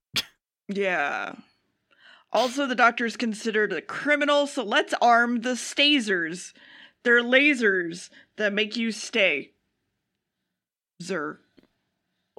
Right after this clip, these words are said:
Speaker 1: I mean, that's not why they're called Stasers, but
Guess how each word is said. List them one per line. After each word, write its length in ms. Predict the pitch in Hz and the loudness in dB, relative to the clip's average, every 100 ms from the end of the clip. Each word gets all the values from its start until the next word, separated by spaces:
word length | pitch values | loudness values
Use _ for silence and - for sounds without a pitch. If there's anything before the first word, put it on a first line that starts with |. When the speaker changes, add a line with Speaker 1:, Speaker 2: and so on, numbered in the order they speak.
| - | -8
Speaker 1:
I 120 | - 165 | 0 2
mean, 320 | 160 139 120 | 2 0 0
that's 240 | 151 147 | -2 0
not 180 | 160 113 | -2 0
why 180 | 104 92 | -2 -4
they're 120 | 92 | -6
called 260 | - 101 - | -8 -10 -10
Stasers, 580 | - 87 - 65 - - | -10 -10 -10 -18 -20 -16
but 180 | 87 | -16